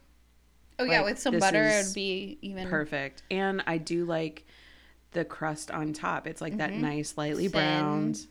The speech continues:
Speaker 2: Yeah.
Speaker 1: Yep. It's soft, but it's definitely differentiated. Yeah.
Speaker 2: I
Speaker 1: I
Speaker 2: was,
Speaker 1: think you nailed it.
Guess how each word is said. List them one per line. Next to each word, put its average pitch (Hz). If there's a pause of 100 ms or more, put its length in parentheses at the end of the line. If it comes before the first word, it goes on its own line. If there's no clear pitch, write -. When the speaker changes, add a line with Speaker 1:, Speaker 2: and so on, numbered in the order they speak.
(200)
Speaker 2:
Yeah. 165
Speaker 1:
Yep. 220 (280)
It's 202
soft, 202
but 190
it's - (300)
definitely 170
differentiated. 180 (880)
Yeah. 294 (640)
Speaker 2:
I 208
Speaker 1:
I -
Speaker 2:
was, 226 (100)
Speaker 1:
think 202
you 233
nailed 247
it. 226